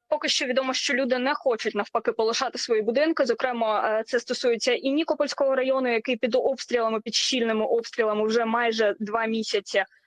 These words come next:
Е, там люди продовжують лишатися у своїх домівках, кажуть, що їх тримає на місці робота, е, та, е, господарство, власні будинки, не хочуть покидати своїх осель. Е, така сама ситуація у Криворізькому районі та у самому Кривому Розі.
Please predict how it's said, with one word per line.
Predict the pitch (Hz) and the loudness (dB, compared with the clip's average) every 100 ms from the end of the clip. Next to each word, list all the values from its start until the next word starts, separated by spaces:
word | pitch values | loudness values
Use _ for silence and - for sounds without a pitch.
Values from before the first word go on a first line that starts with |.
| _ - | _ 0
Е, | 220 | 0
там | 214 247 233 | 2 0 0
люди | 220 226 214 | 0 2 2
продовжують | 240 233 240 226 214 | 2 2 2 2 2
лишатися | 233 262 226 220 233 | 0 0 0 0 0
у | 214 | 0
своїх | - 233 226 | 2 2 2
домівках, | 240 302 - 233 | 2 2 0 -2
кажуть, | - 233 220 | -2 -2 -2
що | - 262 | -2 0
їх | 233 226 | 0 0
тримає | - 233 226 208 | -2 0 0 2
на | 208 | 0
місці | 226 220 - 226 | 0 -2 0 0
робота, | 208 208 269 277 269 - _ _ _ _ 220 | 0 2 0 0 -4 -6 _ _ _ _ 0
е, | 208 202 | 0 0
та, | 240 240 247 | -2 0 0
е, | - 220 202 196 _ _ _ _ _ _ 262 | 0 2 0 -2 _ _ _ _ _ _ -2
господарство, | 247 - 233 240 247 - 262 233 214 - 208 | -2 0 -2 0 -2 -4 -2 0 2 2 0
власні | 220 220 220 | -2 -2 -2
будинки, | 214 208 180 196 | 0 0 0 0
не | 202 | 0
хочуть | 233 226 220 | -2 0 -2
покидати | 208 220 214 240 | -2 0 -2 -2
своїх | 226 214 214 - | -2 0 0 0
осель. | 220 202 180 - - _ | -2 -2 -2 -6 -20 _
Е, | - 226 | -2 -2
така | 226 254 | -2 -4
сама | 269 254 233 | -4 -4 -4
ситуація | 233 233 226 - 220 | -2 0 0 0 2
у | - | 2
Криворізькому | 240 247 247 294 311 285 262 | 0 2 2 2 0 0 2
районі | 247 247 240 220 | 2 2 2 0
та | 240 226 | 0 0
у | 233 | 0
самому | 247 240 233 214 | 0 0 0 0
Кривому | 226 226 220 226 | 0 0 0 2
Розі. | 254 311 285 | 2 2 2